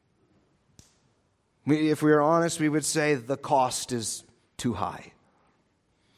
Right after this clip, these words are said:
In order to follow Shackleton, you had to be willing to risk it all. You had to be willing to suffer. You had to be willing to die.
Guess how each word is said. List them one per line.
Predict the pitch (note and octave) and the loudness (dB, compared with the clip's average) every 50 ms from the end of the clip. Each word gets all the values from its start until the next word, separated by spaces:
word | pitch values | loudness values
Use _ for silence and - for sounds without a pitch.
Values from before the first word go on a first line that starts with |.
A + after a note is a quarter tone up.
| _ _ - | _ _ 0
In | E3 F#3 G3 | 2 4 4
order | G3 G#3 A3+ A3 | 6 6 4 4
to | G3+ F#3+ | 2 0
follow | - G#3+ G3 G3+ G#3 G#3 | 0 2 4 4 4 2
Shackleton, | F#3 - - G3+ F#3 G3+ G3+ G3+ A3 G#3 G#3+ A3 A3+ G#3+ | 0 0 -2 -2 -2 -2 -2 -2 -4 0 0 0 0 0
you | G3+ G3 | 0 0
had | G3+ G3 G3 | 0 0 0
to | G3 | 0
be | F#3 G#3 G3+ | -4 -4 -4
willing | F3+ F#3 G#3+ A3+ A#3+ B3+ B3 | 2 2 2 4 4 0 -2
to | G3+ - A3 G#3 | -4 -6 -6 -4
risk | F3+ F3+ G#3+ A#3+ A#3+ - - - | 0 4 4 4 4 4 -2 0
it | A#3+ A3+ | 0 0
all. | G#3 F#3+ G3+ G#3 F#3 C3+ G#2+ G2+ G2+ _ _ _ _ _ _ _ _ _ _ - | 2 2 0 0 -2 -2 -4 -6 -12 _ _ _ _ _ _ _ _ _ _ -4
You | F#3 G3 | 2 4
had | A3 A3 | 4 4
to | A3 | 2
be | A3 A#3 | -2 -6
willing | A3 G3 A3 A#3 A#3+ B3+ A#3+ | -4 -2 0 0 0 0 -2
to | - A3+ | -4 -6
suffer. | G3+ - - - G3+ F#3+ F3+ - - F3 E3+ E3+ D#3+ D#3 - - _ _ _ _ _ _ _ _ _ _ _ | -6 -6 -4 -4 -4 -4 -4 -8 -8 -6 -6 -6 -6 -8 -12 -20 _ _ _ _ _ _ _ _ _ _ _
You | - E3+ F3 | -4 -2 0
had | D#3+ G3+ G3+ G#3 G3 | 0 0 0 0 -2
to | G3 | -8
be | F#3 G3 F#3+ | -8 -8 -8
willing | F3 D3+ D#3+ F3+ F3+ F3+ F3 E3+ D#3+ D3+ C#3+ C#3 C3+ _ _ _ _ _ | -8 -4 -4 -2 -2 -2 -4 -4 -6 -8 -10 -12 -16 _ _ _ _ _
to | - C3+ | -16 -12
die. | G#2 C3+ A#2 G#2 G2 F#2 F#2 F#2 E2 | -8 -8 -8 -8 -10 -12 -14 -18 -20